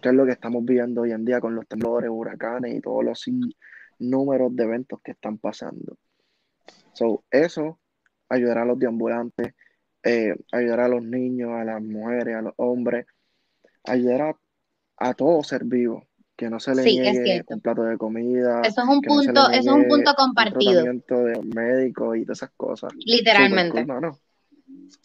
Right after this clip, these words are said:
Speaker 2: Ese punto sí es compartido, o sea, esa es una de las cosas que yo haría y cambiaría, o no cambiaría, ayudar, porque también están las personas que, pues, como te digo, esto es algo que uno escoge, a veces,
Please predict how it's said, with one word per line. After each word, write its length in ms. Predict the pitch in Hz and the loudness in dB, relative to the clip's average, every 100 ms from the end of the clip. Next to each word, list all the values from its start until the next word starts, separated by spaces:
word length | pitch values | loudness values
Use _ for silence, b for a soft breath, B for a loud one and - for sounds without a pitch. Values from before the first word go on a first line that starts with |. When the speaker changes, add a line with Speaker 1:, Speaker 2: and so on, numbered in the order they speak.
| - | -2
Speaker 2:
Ese 240 | 240 240 277 | 2 6 6
punto 300 | 302 302 294 | 6 6 4
sí 180 | 240 214 | 4 2
es 100 | 208 | 4
compartido, 520 | 220 208 196 185 175 | 0 2 0 2 2
o 40 | |
sea, 180 | 175 180 | 2 -2
esa 140 | 175 226 | 0 0
es 40 | |
una 160 | 233 226 | 0 2
de 60 | |
las 120 | 208 202 | 2 2
cosas 240 | 220 226 | -2 -2
que 160 | - - | -2 2
yo 120 | 180 | 4
haría 440 | 185 196 202 185 B B B B B - | 4 4 4 4 B B B B B 0
y 140 | 240 | 2
cambiaría, 1120 | 226 208 196 190 185 226 240 226 220 220 226 _ b b b b - | 4 4 6 4 4 4 4 6 8 6 2 _ b b b b 2
o 140 | 262 | 6
no 140 | 285 | 6
cambiaría, 720 | 320 392 392 349 359 349 240 208 | 6 6 6 6 8 8 8 6
ayudar, 440 | 226 226 233 320 427 - | 4 4 4 2 0 0
porque 520 | 247 - 233 214 214 | 0 2 4 4 4
también 400 | 214 208 208 220 | 2 2 0 -2
están 180 | 226 254 | 0 0
las 120 | 277 | 2
personas 380 | 285 285 285 294 | 0 0 0 0
que, 120 | 294 277 | -2 -2
pues, 520 | 254 240 220 208 202 _ _ _ _ _ - | 2 4 4 2 0 _ _ _ _ _ -6
como 220 | 262 262 | -2 0
te 140 | 247 | 2
digo, 400 | 226 262 240 190 196 | 2 2 0 0 -2
esto 200 | 190 220 | -10 -4
es 60 | |
algo 180 | 247 254 | -2 -2
que 60 | 262 | -2
uno 100 | 254 | -2
escoge, 560 | 254 - 233 233 233 220 | -4 0 0 2 2 4
a 100 | 208 | 4
veces, 540 | 185 185 208 214 208 | 2 0 -2 0 0